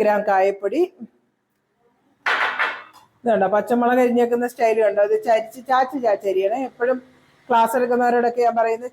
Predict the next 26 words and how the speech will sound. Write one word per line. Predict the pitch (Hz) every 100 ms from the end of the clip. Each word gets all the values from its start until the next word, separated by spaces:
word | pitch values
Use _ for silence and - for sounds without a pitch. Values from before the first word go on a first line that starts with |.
| 262
ചരിച്ച് | 220 - 262
ചരിച്ച് | 220 - 233
അരിയണം | 214 214 220
എന്ന് | 220
പറഞ്ഞാൽ | 220 214
ഇതുപോലെയാ | 202 214 202 175
കേട്ടോ. | 185 180 - _ _ _ _ -
അര | 247 269
കിലോ | 262 240 220
പച്ചമുളകാണ് | 190 208 208 202 180
നമ്മൾ | 185 185
എടുത്തിട്ടുള്ളത്, | 180 196 190 190 220 370 - _ _ -
ചരിച്ച് | 214 202 214
ചരിച്ച് | 185 202
നല്ല | 190 196 190
അടിപൊളിയായിട്ട് | 202 202 185 180 170
അരിഞ്ഞെടുക്കണം. | 160 160 - - _ _ _ - - -
ഒരു | 226 240
ഇരുന്നൂറ്റമ്പത് | 226 240 240 247 240 247 233
ഗ്രാം | 202 190 185
ഇഞ്ചിയെ, | 190 196 208 269 - _ _ _ _ _ _ _ _ _ - 233
അര | 254 254
കിലോ | 233 214
വെളുത്തുള്ളി | 190 202 190 170
പൊളിച്ചതേ. | 165 180 196 254 _ _ _ _ _ _ _ _ _ _ _ _ - - - -
ഇത് | 220